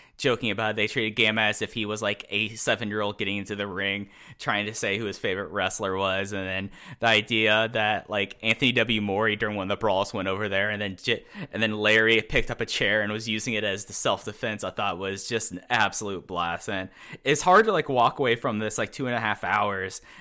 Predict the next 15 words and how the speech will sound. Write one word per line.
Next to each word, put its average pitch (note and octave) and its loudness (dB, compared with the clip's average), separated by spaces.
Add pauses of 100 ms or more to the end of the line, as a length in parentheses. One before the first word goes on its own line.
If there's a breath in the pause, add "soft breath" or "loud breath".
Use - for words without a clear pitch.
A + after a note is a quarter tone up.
not A2+ 4
thinking, A#2 -4
like, G#2+ -4
okay, A2 2
this A2 0
is A#2+ -4
a A#2 -2
promotion A2 -2 (240 loud breath)
that G#2 4
if - 2
I A2+ 6
was A2 -2
not G#2+ 6
already A2+ 2
watching, G#2 0